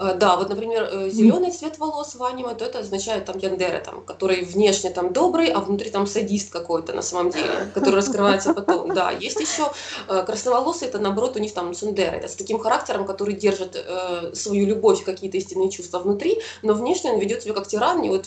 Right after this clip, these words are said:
Speaker 1: он всегда с недоволен как-то так. Вот такие вот интересные у них
Speaker 2: Интересно.
Speaker 1: расхождения. Да, и вот в аниме именно,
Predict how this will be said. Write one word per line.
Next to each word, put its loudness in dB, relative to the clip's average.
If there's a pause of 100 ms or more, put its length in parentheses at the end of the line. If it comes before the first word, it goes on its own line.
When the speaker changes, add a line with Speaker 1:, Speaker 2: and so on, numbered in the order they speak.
Speaker 1:
он -2
всегда 2
с -6
недоволен 0
как-то -10
так. -2
Вот -10
такие -4
вот -4
интересные 2
у 0
них -4
Speaker 2:
Интересно. 2
Speaker 1:
расхождения. 6 (560)
Да, 6
и 8
вот 0
в -6
аниме 6
именно, 4